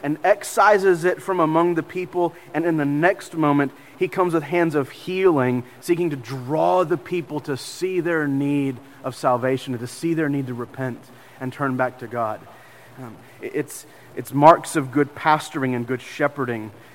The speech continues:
firm against sin and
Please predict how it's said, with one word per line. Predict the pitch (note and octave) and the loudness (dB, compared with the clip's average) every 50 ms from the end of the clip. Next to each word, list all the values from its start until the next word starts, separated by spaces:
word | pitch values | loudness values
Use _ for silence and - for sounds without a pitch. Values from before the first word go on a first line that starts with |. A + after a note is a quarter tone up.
| - - - - - | -20 -20 -20 -20 -20
firm | - - - - - - - F#3 F3+ G3 G#3 A3 A3+ A3 F#3 | -20 -20 -20 -20 -14 -4 2 4 8 10 10 10 10 8 6
against | D#3 F#3 D#3+ F3+ E3 D#3+ D#3 - - - - | 4 4 4 4 4 4 2 -2 -10 -18 -16
sin | - - - - D#3+ D3 C3+ B2 A2 A2+ A#2 A#2+ A#2 B2 - - - - - - - - - - - - - - - - - - - - - | -16 -12 -6 -2 -2 0 0 -2 -4 -6 -12 -14 -18 -20 -20 -20 -20 -20 -20 -20 -20 -20 -20 -20 -20 -20 -20 -20 -20 -20 -20 -20 -18 -12 -8
and | C3 C3 C3+ | -6 -6 -8